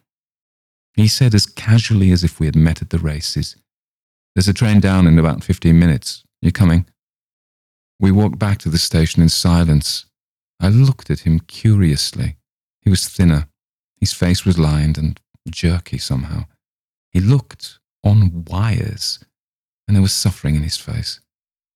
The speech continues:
When the station was in sight, he said suddenly, "Did you see the baby?" "No, I didn't either. I couldn't get down." That was Heath all over. He'd managed to persuade himself that he'd wanted to get down to Rosalind and the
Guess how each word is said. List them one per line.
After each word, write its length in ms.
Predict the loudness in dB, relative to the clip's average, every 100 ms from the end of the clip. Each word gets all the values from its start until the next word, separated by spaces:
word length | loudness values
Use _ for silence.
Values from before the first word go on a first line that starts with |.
| _ _
When 160 | 2 2
the 60 |
station 520 | 2 0 2 2 4 4
was 120 | 6
in 120 | 4
sight, 360 | 2 0 0 0
he 60 |
said 220 | -2 -2
suddenly, 500 | -2 -2 2 2 2 -4 _ _ _ _ _ _ _ _ _ _ _ -4
"Did 120 | 0
you 80 | 0
see 160 | 0
the 160 | 0 2
baby?" 320 | 0 0 -2 -6 _ _ _ _ _ _ _ 0
"No, 540 | 2 4 2 -2 -8 _ _ _
I 160 | -2 0
didn't 240 | 2 2
either. 420 | 4 2 0 -6 -8 _ _ _ _ _ -6
I 160 | -4
couldn't 280 | -2 0 0
get 120 | -2
down." 360 | 0 0 0 -4 _ _ _ _ _ _
That 200 | -4 -4
was 160 | -6 -4
Heath 220 | -4 0
all 220 | 0 0
over. 460 | 0 -2 -4 -12 -14 _ _ _ -2
He'd 140 | 2
managed 460 | 4 4 2 0 -8
to 60 |
persuade 460 | -12 -10 -4 0 2
himself 380 | 0 0 -6 -4
that 120 | -2
he'd 220 | -2 -2
wanted 340 | 0 0 -2 -12
to 80 | -10
get 220 | -10 -10
down 240 | -12 -12
to 140 | -10 -12
Rosalind 440 | -12 -10 -12 -10
and 120 |
the 60 | -10